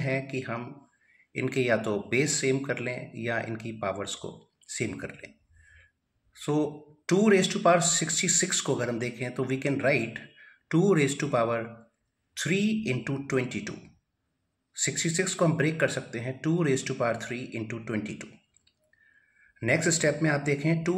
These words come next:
raised to power three बन जाएगा एट और बाहर हमको raised to power में फिर ट्वेंटी टू मिल गया और इधर हमारे पास नाइन raised to power twenty-two है। So now it becomes very obvious कि out of eight raised to power twenty-two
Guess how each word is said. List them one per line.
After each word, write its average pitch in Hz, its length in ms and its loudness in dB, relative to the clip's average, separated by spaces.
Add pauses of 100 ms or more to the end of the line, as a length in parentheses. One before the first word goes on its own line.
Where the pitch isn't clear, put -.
raised 165 220 2
to 160 100 -4
power 147 220 4
three 143 180 -4
बन 120 140 0
जाएगा 104 300 2 (260)
एट 175 280 -4
और 117 220 0
बाहर 147 240 4
हमको 139 320 0 (640)
raised 160 280 4
to 165 100 -4
power 123 220 6
में 139 60 0
फिर 165 300 0
ट्वेंटी 131 200 0
टू 131 200 -2
मिल 90 120 -2
गया 82 200 -8 (1300)
और 120 120 0
इधर 147 280 2
हमारे 131 240 4 (100)
पास 123 220 2
नाइन 131 320 4
raised 127 260 2
to - 100 -6
power 110 220 4
twenty-two 101 480 -2
है। - 100 -18 (640)
So 110 180 -2
now 123 80 6 (100)
it 127 100 -4
becomes 117 300 0
very 143 160 2 (100)
obvious 160 340 -4 (500)
कि 131 80 0 (160)
out 135 280 2
of 117 140 -6 (140)
eight 135 280 -4
raised 117 220 -6
to 117 100 -4
power 110 240 2
twenty-two 135 400 -4